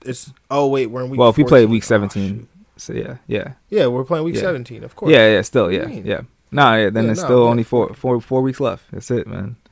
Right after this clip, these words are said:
Speaker 1: Yeah,
Speaker 2: Twenty-four.
Speaker 1: so nine, so nine eight is, so I'm, I'm, I'm, all right, man. I'm still, I'm a
Speaker 2: I mean, you
Speaker 1: competitive
Speaker 2: know, we,
Speaker 1: look
Speaker 2: we play, we
Speaker 1: regardless.
Speaker 2: play some playoffs on the side, you know. We should play some, like, playoff com-, competitions too.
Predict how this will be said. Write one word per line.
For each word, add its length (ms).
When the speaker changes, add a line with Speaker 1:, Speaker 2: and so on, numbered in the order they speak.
Speaker 1:
Yeah, 180
Speaker 2:
Twenty-four. 380
Speaker 1:
so 140
nine, 260
so 160
nine 320
eight 160
is, 320
so 160
I'm, 340
I'm, 300
I'm, 280
all 160
right, 200
man. 160
I'm 120
still, 260
I'm 160
a 40
Speaker 2:
I 60
mean, 180
you 60
Speaker 1:
competitive 0
Speaker 2:
know, 260
we, 160
Speaker 1:
look 100
Speaker 2:
we 100
play, 200
we 140
Speaker 1:
regardless. 180
Speaker 2:
play 120
some 120
playoffs 380
on 80
the 60
side, 300
you 80
know. 220
We 120
should 120
play 140
some, 200
like, 180
playoff 240
com-, 400
competitions 560
too. 200